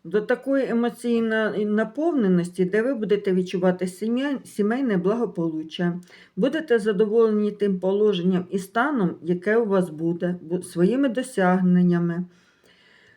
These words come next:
Е, також, можливо, <clears throat> у вас відкриються двері,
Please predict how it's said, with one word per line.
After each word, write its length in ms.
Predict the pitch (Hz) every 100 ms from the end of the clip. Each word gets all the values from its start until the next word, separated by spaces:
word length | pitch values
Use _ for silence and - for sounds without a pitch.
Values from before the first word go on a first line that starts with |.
| _ _
Е, 400 | 185 185 180 175 175
також, 500 | - 277 - 226 226
можливо, 600 | 254 254 247 277 277 285 269 - _ -
<clears throat> 300 | 226 233 -
у 80 | 220
вас 220 | 240 233
відкриються 580 | 226 - 220 208 196 202
двері, 440 | 175 190 185 226